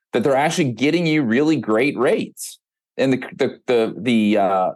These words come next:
the reality of that is that's just false. That's a false narrative. It's a myth. Um,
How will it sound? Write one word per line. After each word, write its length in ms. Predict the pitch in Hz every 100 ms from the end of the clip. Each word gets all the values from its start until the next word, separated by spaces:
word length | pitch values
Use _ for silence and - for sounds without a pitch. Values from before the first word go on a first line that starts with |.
| _ _ -
the 80 | 113
reality 500 | 117 180 339 - 107
of 80 |
that 180 | 90 98
is 140 | 98 95
that's 200 | 151 -
just 240 | 311 -
false. 420 | - 131 - -
That's 180 | 113 117
a 60 | 135
false 420 | - 110 117 -
narrative. 400 | 92 113 90 71
It's 140 | -
a 40 | 87
myth. 340 | 95 87 - - _ _ _ -
Um, 380 | 95 92 87